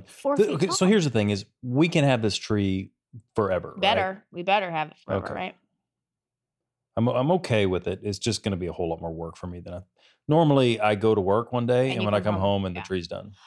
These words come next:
Speaker 1: I, so once the tr-, I can't assemble a tree. That's the big issue. Usually I can, I can do it. There's no, I can't pick up one of these pieces on my own, let alone on a ladder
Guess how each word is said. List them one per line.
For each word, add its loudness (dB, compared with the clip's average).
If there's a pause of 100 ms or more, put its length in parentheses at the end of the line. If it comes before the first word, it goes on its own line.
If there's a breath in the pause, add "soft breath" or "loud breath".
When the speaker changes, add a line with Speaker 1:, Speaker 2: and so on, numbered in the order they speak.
(160 loud breath)
Speaker 1:
I, 2 (300)
so 2
once -2 (260)
the -2
tr-, -14
I 0
can't -4
assemble -2
a -4
tree. -10
That's -2
the -6
big -2
issue. -6
Usually 0
I 0
can, -10
I -4
can -10
do -8
it. -14
There's -2
no, -2
I 0
can't -8
pick -10
up -8
one -8
of -12
these -20
pieces -14
on -8
my -8
own, -8
let 0
alone -2
on -4
a -6
ladder -4